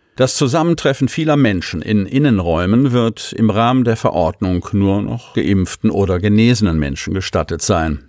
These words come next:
erklärt der Landkreis Cuxhaven in Bezug auf die zwei G Regel. Außerdem müssen die Menschen eine medizinische Maske tragen. Ausgenommen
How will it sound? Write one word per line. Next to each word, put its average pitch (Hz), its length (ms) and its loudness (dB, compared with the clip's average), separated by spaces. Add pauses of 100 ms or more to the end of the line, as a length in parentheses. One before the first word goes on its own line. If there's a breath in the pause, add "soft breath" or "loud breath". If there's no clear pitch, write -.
erklärt 98 400 -2
der 101 80 0
Landkreis 78 500 -4
Cuxhaven - 600 -2 (320 loud breath)
in 117 80 4
Bezug 117 340 0
auf 73 160 -2
die 95 80 -2
zwei 98 280 0
G 101 220 2
Regel. 73 440 -6 (420 loud breath)
Außerdem 123 480 2
müssen 123 240 0
die 117 120 4
Menschen 120 340 2
eine 101 180 0
medizinische 110 680 0
Maske 113 420 -2
tragen. - 460 -14 (100)
Ausgenommen 113 680 2